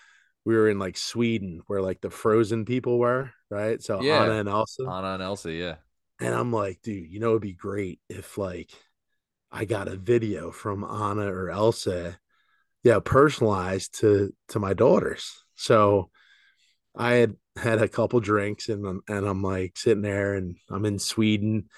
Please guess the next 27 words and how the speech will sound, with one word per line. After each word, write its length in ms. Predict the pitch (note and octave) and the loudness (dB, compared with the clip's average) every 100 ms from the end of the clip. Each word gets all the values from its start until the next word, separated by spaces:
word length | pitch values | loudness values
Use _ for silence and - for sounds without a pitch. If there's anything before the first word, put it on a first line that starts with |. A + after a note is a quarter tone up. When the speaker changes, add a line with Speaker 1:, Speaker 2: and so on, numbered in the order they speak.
| - - - _ - | -20 -20 -20 _ -6
Speaker 1:
and, 340 | G#2+ G2+ G2 | -2 -2 -2
like, 220 | G2 G2 - | -2 -4 -2
I 140 | A2+ G#2+ | 0 2
hop 360 | A#2 A2+ - | 4 4 6
in 100 | B2 | 4
the 100 | A2+ | 4
line. 460 | G#2 G#2 A2+ A2 A2 - - - - | 2 2 2 2 0 -4 -8 -12 -14
<laughs> 400 | - - - - | -12 -8 -2 4
I 180 | G3+ - - | 4 4 2
hop 260 | D#3+ - | 2 2
in 80 | E3 | 2
the 80 | D3+ | 2
line 340 | C3+ C3 C#3 A#2 | 2 2 0 -2
to 80 | |
get 160 | G#2+ G#2+ | -4 -4
a 60 | G2+ | -4
picture 420 | - B2+ - A2+ | -4 -6 -4 -4
with, 160 | G#2 | -2
like, 260 | G2 G2+ F#2+ - - - - - | -4 -6 -8 -12 -14 -12 -6 2
Anna 280 | C#3 C3+ B2+ | 4 6 6
and 80 | A#2+ | 6
Elsa, 440 | B2+ C3+ - A2 | 4 2 0 -2
and 100 | G2 | -2
it's 160 | G#2 - | -4 0
like, 300 | G#2 G2 F2 _ _ _ _ _ | 0 0 -8 _ _ _ _ _
there's, 180 | C3 C3 | 2 6
like, 280 | C#3 C3+ | 6 6